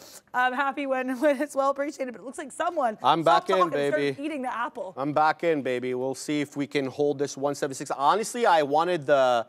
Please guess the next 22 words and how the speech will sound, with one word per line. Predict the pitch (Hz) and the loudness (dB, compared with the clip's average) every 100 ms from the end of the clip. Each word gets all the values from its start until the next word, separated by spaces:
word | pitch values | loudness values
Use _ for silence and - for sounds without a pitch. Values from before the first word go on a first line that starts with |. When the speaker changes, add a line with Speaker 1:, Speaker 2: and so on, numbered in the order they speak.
| _ _ _ | _ _ _
Speaker 2:
the | 127 | -8
dip | 131 151 156 - | -4 0 0 0
at | 139 135 117 | 2 2 2
the | 117 | -10
fifty | - 160 - 180 | -8 -8 -8 -12
period. | - 180 175 165 | -2 0 0 2
I | 135 | 0
didn't | - 156 170 | -2 -4 -2
get | 156 156 | -2 -4
the | 143 | -6
dip | 131 147 | -6 -4
at | 147 131 | -4 -4
the, | 135 | -4
I | 131 | -4
put | - 165 | -2 -4
my | 156 147 | -2 -2
order | 147 143 139 | -2 0 0
at | 127 | -2
eighty-five, | 135 131 117 - 147 151 151 | -4 -10 -10 -2 2 2 0
one | 123 127 | -4 -10
seventy-five, | - 127 127 139 139 131 | -8 -8 -4 0 0 -2
eighty-five. | 127 131 123 123 | -6 -4 0 0